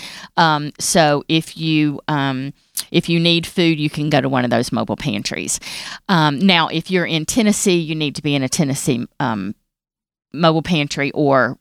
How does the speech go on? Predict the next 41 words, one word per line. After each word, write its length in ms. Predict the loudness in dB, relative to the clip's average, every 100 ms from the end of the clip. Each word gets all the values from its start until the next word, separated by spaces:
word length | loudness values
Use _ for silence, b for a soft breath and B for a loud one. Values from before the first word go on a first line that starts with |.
| _ 0
an, 220 | 0 0
an 140 | 0 2
agency. 680 | 0 0 -4 -4 -4 -6 b b b
Mississippi, 800 | -2 0 2 2 2 2 -2 -4 -10 _ _
there 160 | 0 2
are 140 | 2
agencies 600 | 2 0 -4 -4 -4 -2
in 120 | -4
Mississippi, 540 | -4 -4 -4 -4 -4 -6
but 220 | -6 -4
you 60 | -4
can 180 | -4
see 180 | 2 2
the 80 | 4
differentiation 840 | 0 -2 -2 -2 0 0 0 -2
on 160 | -2 0
the 100 | 0
website. 540 | 0 0 0 0 B B B B
Um, 220 | 2 2 4
and 120 | 4 4
then 80 | 4
also 380 | 2 2 0
you 200 | 2 0
can 220 | -2 -2 -2 -10
click 240 | -2 -2 0 2
Find 420 | 2 4 2 -2
Food, 580 | 2 2 2 0 -4 -6 _ _ _ 0
put 180 | 2
in 160 | 4 4
your 100 | 4
zip 300 | 4 2 2
code, 520 | 2 4 4 2 -2 B B B
and 160 | 0 2
it 160 | 0
will 140 | 2 0
populate, 1000 | 0 0 0 0 -2 0 0 -2 -6 -8 0
uh, 240 | 2 2 0
brick 300 | 0 0 0
and 120 | 0
mortar 320 | 0 0 0
agencies 960 | 2 0 -2 -6 -4 -2 0 -2 -4